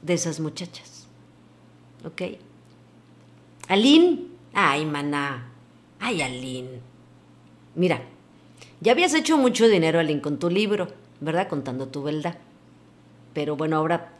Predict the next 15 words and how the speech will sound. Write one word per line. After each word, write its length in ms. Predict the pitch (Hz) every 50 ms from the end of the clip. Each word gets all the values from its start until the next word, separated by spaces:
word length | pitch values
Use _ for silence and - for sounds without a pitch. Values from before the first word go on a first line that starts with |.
| - - - -
¿para 140 | 160 -
qué 80 | - 156
andas 240 | 156 160 160 160 147
haciendo 300 | 147 123 156 151 147 151
estas 240 | 147 - 151 143 -
cosas? 400 | - 175 170 - 175 - - - - - - -
Fíjense. 480 | - - 190 175 196 175 - 139 - - - - - - - - - - - _ _ _ - - - - _ _ _ - - - - - - _ - - - - - - - - - _ _ - - - - - - - - - - - - - - - - -
También 520 | - 202 196 202 196 220 240 240 240 240
va 160 | 226 233 233 233
contra 300 | 233 226 226 220 208 196
la 140 | 180 180
mamá 320 | 180 180 175 180 185 190 196
de 120 | 196 196
Aline 360 | 185 180 180 190 202 214 196
Hernández. 800 | 175 160 139 131 117 98 85 85 - - - - - - - -